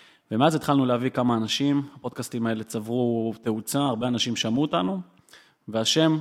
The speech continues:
עופר בן דור עלה הרבה פעמים. אתם צריכים להביא את עופר. עופר הוא בן אדם שמייצג בדיוק את מה שאתם מחנכים,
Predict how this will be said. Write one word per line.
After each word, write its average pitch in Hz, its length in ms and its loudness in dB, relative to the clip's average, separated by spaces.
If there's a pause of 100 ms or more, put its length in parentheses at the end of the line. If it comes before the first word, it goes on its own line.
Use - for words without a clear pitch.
עופר 147 320 0
בן 151 240 4
דור 160 180 4
עלה 131 120 2
הרבה 127 220 4
פעמים. 117 420 -2 (180)
אתם 113 140 -4
צריכים 143 260 0
להביא 123 280 -2
את 120 120 -8
עופר. 117 340 -8 (120)
עופר 131 260 -4
הוא 123 120 -4
בן 117 100 -4
אדם 127 180 -6
שמייצג 120 480 -6
בדיוק 127 580 2 (320)
את 107 100 -10
מה 127 100 -4
שאתם 123 240 -2
מחנכים, 117 580 -4